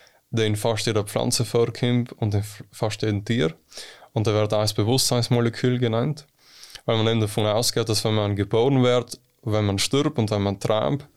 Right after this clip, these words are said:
dass man dann das in ganz hohe Dosierungen ausschüttet und das sozusagen auch die Nahtoderfahrungen, was die Menschen haben, das sind im Prinzip ja auch Visionen. Also wenn die Leute, wenn das Leben vorbeizieht oder wenn sie das Licht am Ende des Tunnels sehen,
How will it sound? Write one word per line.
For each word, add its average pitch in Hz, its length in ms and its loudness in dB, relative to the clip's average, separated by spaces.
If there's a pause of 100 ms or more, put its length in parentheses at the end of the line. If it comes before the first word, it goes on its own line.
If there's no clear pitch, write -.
(600)
dass 113 200 0
man 110 140 2
dann 113 180 2
das 110 200 0
in 110 60 2
ganz 107 220 0
hohe 113 160 2
Dosierungen 107 520 2
ausschüttet 123 600 0
und 107 160 2
das 101 140 0
sozusagen 107 540 0
auch 101 140 2
die 101 100 0
Nahtoderfahrungen, 107 920 0
was 107 200 0
die 110 60 0
Menschen 107 400 0
haben, 120 220 0
das 110 140 0
sind 107 120 0
im 104 80 0
Prinzip 101 380 -2
ja 95 120 2
auch 101 60 -2
Visionen. 120 540 2 (320)
Also - 180 -2
wenn 104 100 2
die 104 60 0
Leute, 101 380 -2 (160)
wenn 104 160 0
das 101 140 -2
Leben 123 240 2
vorbeizieht 110 800 0
oder 98 280 -2 (640)
wenn 107 120 2
sie 104 100 0
das 98 120 -2
Licht 113 260 0
am 107 100 -2
Ende 107 220 2
des 95 140 -4
Tunnels 131 400 2
sehen, 127 340 2